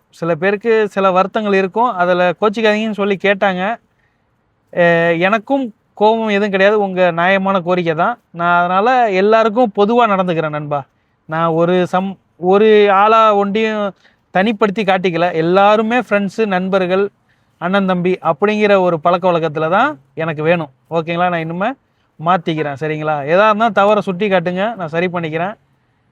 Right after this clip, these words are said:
நான் இப்போதைக்கு மளிகை ரோட்டுல மேடம் இங்க வந்திருக்காங்க. இங்க சாப்பாடு வாங்குறதுக்கு சலாடு, சலாடுனா அந்த ஜிம்முக்கு போயிட்டு வந்து அந்த காய்கறி ஐட்டம்லாம் அந்த, அ, சிக்கன் அவிச்ச மாதிரிலாம் போட்டிருப்பாங்கல்ல, அது மாதிரி இருபது ரூபா, பதினெட்டு ரூபான்னு டப்பா இருக்கும்.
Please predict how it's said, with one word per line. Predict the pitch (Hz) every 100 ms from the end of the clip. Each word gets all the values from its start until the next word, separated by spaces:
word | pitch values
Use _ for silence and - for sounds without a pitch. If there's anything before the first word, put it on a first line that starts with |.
| _
நான் | 175
இப்போதைக்கு | 180 170 185 208 220 190
மளிகை | 175 208 220
ரோட்டுல | 196 165 175 208 262 _ _ _ _ _ _
மேடம் | 151 196 208
இங்க | 185 165 160
வந்திருக்காங்க. | 170 175 156 147 160 - _
இங்க | 147 147
சாப்பாடு | 131 165 180 190 170 160
வாங்குறதுக்கு | 156 156 151 139 147 156 196
சலாடு, | 175 180 240 226 151 _ -
சலாடுனா | 180 208 208 208 233
அந்த | 220 196
ஜிம்முக்கு | 175 214 220
போயிட்டு | 185 190 190
வந்து | 208
அந்த | 196
காய்கறி | 180 185 190 185
ஐட்டம்லாம் | 180 170 175 185 180
அந்த, | 180 175 _ _ _ _ _ _
அ, | 160
சிக்கன் | 165 151 196 - 214
அவிச்ச | 180 190 202
மாதிரிலாம் | 190 190 185
போட்டிருப்பாங்கல்ல, | 185 175 160 165 165 175 135 - _
அது | 151 160
மாதிரி | 165 175 202 196
இருபது | 190 185 180
ரூபா, | 185
பதினெட்டு | 185 180 180 165
ரூபான்னு | 185 170
டப்பா | 165 202
இருக்கும். | 175 156 208 254